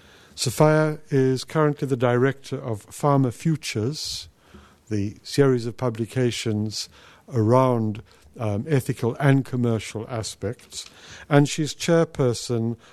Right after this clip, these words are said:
of Sustainability, the award-winning independent think tank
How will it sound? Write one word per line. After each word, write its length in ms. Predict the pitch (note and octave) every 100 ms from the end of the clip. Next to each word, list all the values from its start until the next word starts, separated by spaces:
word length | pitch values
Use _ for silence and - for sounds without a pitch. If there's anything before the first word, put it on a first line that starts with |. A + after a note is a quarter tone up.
| -
of 280 | C3 A#2+ A2 -
Sustainability, 1200 | - B2 - C#3+ B2 A#2 A2 C3 A#2+ - F#2 F2 _ _ _ _ -
the 140 | A2
award-winning 680 | A2 C3+ C#3 B2 B2+ B2 B2+
independent 640 | D#3 B2+ B2 B2+ A#2 B2
think 300 | - D#3 C3+
tank 400 | - B2 A2+ -